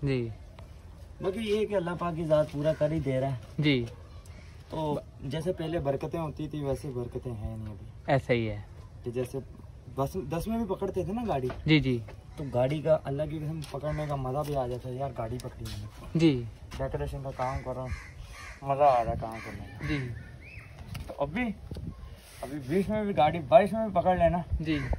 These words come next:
Speaker 2: तो उसकी वो average नहीं पूरी होगी। क्यों?
Speaker 1: सही है।
Speaker 2: भाई अल्लाह बेहतर जानता क्यों पूरी होगी। पैसों की हवस बढ़ गई है,
Speaker 1: जी।
Speaker 2: ठीक है ना, खर्चा बढ़ गया, क्या करें?
Speaker 1: जी, ऐसा ही है।
Speaker 2: हर चीज़ तो बढ़ी हुई है।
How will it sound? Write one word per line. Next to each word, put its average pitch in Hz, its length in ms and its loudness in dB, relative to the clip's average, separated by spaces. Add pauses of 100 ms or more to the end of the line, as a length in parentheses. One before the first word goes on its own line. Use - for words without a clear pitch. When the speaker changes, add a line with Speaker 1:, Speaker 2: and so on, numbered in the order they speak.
(140)
Speaker 2:
तो - 60 -8
उसकी 147 300 -6
वो 165 200 2
average 147 340 6
नहीं 156 100 -4
पूरी 127 240 -6
होगी। 104 240 -8 (200)
क्यों? 180 220 0 (480)
Speaker 1:
सही 135 140 -4
है। - 0 -
Speaker 2:
भाई 120 180 -4
अल्लाह 131 240 -2
बेहतर 143 300 -6
जानता 135 380 -2
क्यों 143 200 -10 (480)
पूरी 127 240 -6
होगी। 123 260 -8 (840)
पैसों 151 260 -2
की 170 80 -4
हवस 151 340 2
बढ़ 156 160 4
गई 170 220 -2
है, 139 140 -4 (220)
Speaker 1:
जी। 165 140 4
Speaker 2:
ठीक 139 140 2
है 131 80 0
ना, 139 120 -2 (340)
खर्चा 135 300 4
बढ़ 156 200 0
गया, 160 260 0
क्या 185 260 -2
करें? 135 240 -4 (320)
Speaker 1:
जी, 135 280 -2
ऐसा 139 260 -4
ही 131 100 -4
है। 117 100 -8 (460)
Speaker 2:
हर 175 120 8
चीज़ 180 200 -6
तो 190 120 -2
बढ़ी 151 260 4
हुई 160 120 0
है। 120 140 -6